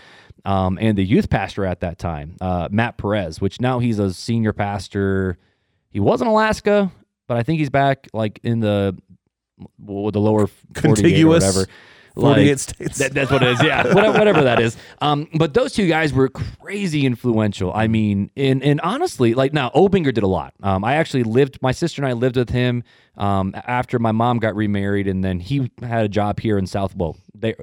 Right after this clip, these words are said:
Speaker 1: here in South Bend. Um, so we moved out, but that was, like, at March, and Mom wanted us to finish our schooling in Northwest Indiana.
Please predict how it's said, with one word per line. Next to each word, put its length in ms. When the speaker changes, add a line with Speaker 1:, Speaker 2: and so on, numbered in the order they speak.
Speaker 1:
here 220
in 60
South 240
Bend. 200
Um, 280
so 200
we 160
moved 240
out, 300
but 180
that 200
was, 120
like, 140
at 120
March, 420
and 120
Mom 220
wanted 220
us 100
to 80
finish 300
our 100
schooling 400
in 80
Northwest 480
Indiana. 460